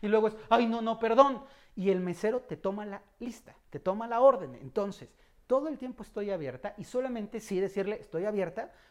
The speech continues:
pero algo lindo, bueno, sano, armónico, poderoso,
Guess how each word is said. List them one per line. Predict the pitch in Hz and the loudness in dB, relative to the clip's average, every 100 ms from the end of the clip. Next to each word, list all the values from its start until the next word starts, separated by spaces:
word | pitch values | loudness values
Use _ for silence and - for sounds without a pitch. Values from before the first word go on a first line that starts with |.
| - | -8
pero | 214 175 | -4 0
algo | 156 156 202 - | 0 0 -4 -6
lindo, | 147 147 160 160 170 175 | -8 -6 -4 -6 -6 -6
bueno, | 151 160 156 160 160 | -4 -4 -4 -8 -10
sano, | 160 - 151 151 160 | -12 -8 -8 -8 -8
armónico, | 156 151 160 156 165 160 | -8 -6 -6 -6 -8 -10
poderoso, | 156 147 143 156 165 175 - | -8 -8 -4 -6 -4 -6 -6